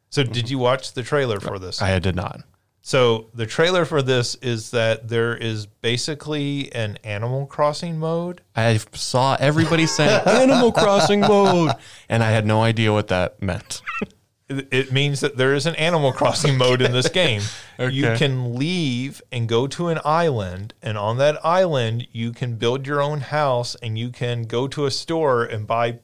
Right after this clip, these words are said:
Speaker 1: patterns to decorate the carpet and furniture, and, um, and then you can do tasks for other people who live on the <laughs> island.
Speaker 2: Excellent.
Speaker 1: It is,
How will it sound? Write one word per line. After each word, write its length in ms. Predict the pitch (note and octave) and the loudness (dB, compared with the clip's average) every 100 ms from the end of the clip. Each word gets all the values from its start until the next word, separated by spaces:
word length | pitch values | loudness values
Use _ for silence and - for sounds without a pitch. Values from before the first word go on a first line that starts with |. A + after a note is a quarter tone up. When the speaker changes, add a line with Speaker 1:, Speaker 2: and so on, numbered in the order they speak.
| - | -10
Speaker 1:
patterns 720 | - D#3+ D#3+ C3 A2 A#2+ - | 0 2 2 0 -4 -6 -8
to 140 | B2 | -10
decorate 640 | A2+ A#2+ A#2+ C3 C3 C3 - | -4 -4 -2 -2 -2 -4 -10
the 80 | A#2+ | -8
carpet 640 | - B2 A#2+ B2+ B2+ - | -2 -2 -2 -4 -4 -8
and 180 | A#2+ A#2+ | -10 -4
furniture, 760 | C3+ C3+ B2+ C3+ A#2+ A#2 A#2 - - - - _ - | -2 0 -2 0 2 2 -2 -8 -20 -20 -20 _ -2
and, 520 | A2+ A2+ A2+ A2+ A2 | 0 2 0 -2 -2
um, 340 | A2+ G#2+ G#2 A#2+ | 0 2 0 -4
and 140 | A2+ | -4
then 80 | A#2 | -4
you 120 | B2 | -4
can 140 | B2+ A#2 | -4 -4
do 180 | C#3 | -4
tasks 400 | C3 D3 C#3 B2+ | -4 -2 0 -2
for 160 | - B2+ | 0 2
other 180 | C#3+ C#3+ | 2 0
people 320 | C#3+ C3+ C3 | -4 -6 -6
who 100 | C3+ | -4
live 240 | B2 C3 | -2 0
on 120 | C3+ C3+ | 2 2
the 80 | |
<laughs> 20 | C3 | 4
island. 720 | E3 - - - - B3+ - B2 - D3 - D#3+ | 2 0 -8 -10 -10 -10 -10 -14 -6 -4 -4 -2
Speaker 2:
Excellent. 580 | G#2+ - - F2 F2 - - | -4 -2 -6 -6 -6 -12 -4
Speaker 1:
It 160 | D#3 D#3 | -2 0
is, 300 | F3 B2+ | 0 -2